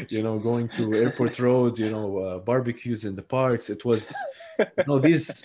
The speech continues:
Speaker 1: these things, like, it really, it really, uh, has, you know, like, I remember even,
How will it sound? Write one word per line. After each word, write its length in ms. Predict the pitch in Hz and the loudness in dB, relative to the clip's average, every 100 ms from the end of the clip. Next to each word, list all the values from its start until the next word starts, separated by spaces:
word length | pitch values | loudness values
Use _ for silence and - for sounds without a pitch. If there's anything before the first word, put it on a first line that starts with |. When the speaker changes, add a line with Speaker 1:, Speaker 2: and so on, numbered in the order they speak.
| 120 | 0
Speaker 1:
these 240 | 143 160 | 2 2
things, 320 | - 156 139 123 | 2 2 2 0
like, 180 | 110 | 0
it 160 | 104 107 | -2 -2
really, 560 | 131 135 123 110 101 95 | 0 2 2 2 0 -2
it 160 | 101 120 | -4 -2
really, 340 | 120 117 104 | 0 0 -2
uh, 320 | 98 92 85 | -4 -6 -6
has, 340 | 101 107 101 104 | -4 -4 -4 -4
you 80 | 117 | -4
know, 160 | 110 | -4
like, 200 | 101 101 _ - - | -4 -6 _ -20 -10
I 100 | - 117 | 0 0
remember 320 | 113 117 110 | 0 -2 -4
even, 420 | 107 110 104 98 | -4 -4 -8 -10